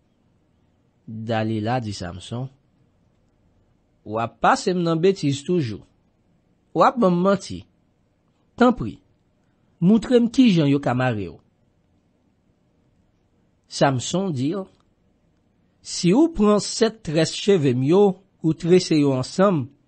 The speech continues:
epi ou kenbe yo ak yon peny,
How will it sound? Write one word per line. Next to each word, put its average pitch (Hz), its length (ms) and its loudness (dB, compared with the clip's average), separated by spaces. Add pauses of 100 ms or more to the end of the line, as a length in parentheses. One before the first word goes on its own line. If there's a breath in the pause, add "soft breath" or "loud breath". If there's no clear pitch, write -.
(600)
epi 131 600 0 (500)
ou 170 200 2
kenbe 165 360 4
yo 151 180 4
ak 160 220 0
yon 147 140 0
peny, 220 360 0